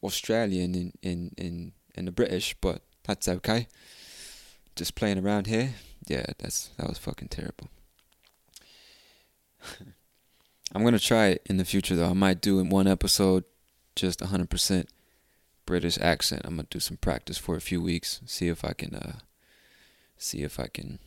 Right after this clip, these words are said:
get to a respectable level. But anyway, another thing that's been on my mind a lot lately I mean a lot, is investing. Are you investing?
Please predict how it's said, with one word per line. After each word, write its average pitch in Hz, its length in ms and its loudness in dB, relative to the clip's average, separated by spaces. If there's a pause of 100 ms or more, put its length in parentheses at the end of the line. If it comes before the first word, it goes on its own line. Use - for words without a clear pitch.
(520)
get - 160 0
to 87 120 0
a 82 80 -2
respectable - 640 -4
level. - 380 -6 (180)
But - 100 -4
anyway, 95 320 0 (680)
another 135 260 2
thing 139 220 2
that's 104 120 2
been 113 180 -2
on 104 100 2
my 98 100 0
mind 95 460 0
a 85 120 0
lot 95 440 2
lately - 480 -4 (420)
I 87 60 -2
mean 92 260 0
a 87 100 -4
lot, 90 460 0 (500)
is - 160 -4
investing. 85 800 -4 (1600)
Are 92 80 2
you 107 140 4
investing? 120 560 2